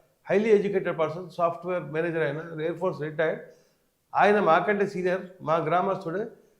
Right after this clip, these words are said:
వాళ్ళే మెచ్చుకుని నన్ను ఫాలో అవుతున్నారు. ఆ గుడికి కూడా నాతో ఆయన ఫస్ట్,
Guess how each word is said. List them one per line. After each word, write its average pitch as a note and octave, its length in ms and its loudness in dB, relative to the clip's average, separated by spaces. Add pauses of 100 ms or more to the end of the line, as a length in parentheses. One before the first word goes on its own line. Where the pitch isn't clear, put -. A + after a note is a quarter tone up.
(420)
వాళ్ళే G3 360 8
మెచ్చుకుని A3 360 6
నన్ను G#3+ 160 2
ఫాలో F#3+ 220 2
అవుతున్నారు. G3 380 2
ఆ G3 180 4
గుడికి G3+ 220 4
కూడా A3+ 400 2 (280)
నాతో D#3+ 440 -2 (100)
ఆయన E3 200 2
ఫస్ట్, E3 340 -2